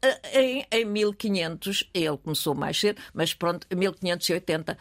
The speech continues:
ah, vai sair aquele livro que teve, teve traduções fantásticas.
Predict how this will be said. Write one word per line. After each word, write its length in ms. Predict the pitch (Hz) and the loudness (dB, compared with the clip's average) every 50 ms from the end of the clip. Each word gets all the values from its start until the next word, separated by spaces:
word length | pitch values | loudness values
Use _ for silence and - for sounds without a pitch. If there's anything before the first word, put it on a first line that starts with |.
| - _ _ | -16 _ _
ah, 300 | - 170 165 160 - - - 170 143 160 - | 0 2 2 2 0 -2 -2 -4 -4 -4 -2
vai 160 | 165 165 165 | 0 0 0
sair 380 | 160 - - 165 156 156 156 160 | 0 0 0 0 2 2 2 0
aquele 280 | 160 156 - 160 151 151 | 0 0 0 0 2 2
livro 180 | 160 160 160 165 | 0 0 -2 -6
que 60 | - | -2
teve, 300 | - 175 143 143 160 156 - - - - - | -2 -2 -2 -2 -4 -6 -8 -10 -18 -20 -14
teve 260 | _ - 175 151 - - | _ -4 -2 -2 -4 -2
traduções 520 | - 196 185 165 143 156 - - 170 175 | -2 -2 0 0 -2 -4 0 0 0 -2
fantásticas. 640 | - - 170 175 - 143 135 - - 151 143 160 - | 0 -4 -4 -2 -2 -2 -2 -2 -6 -8 -10 -10 -12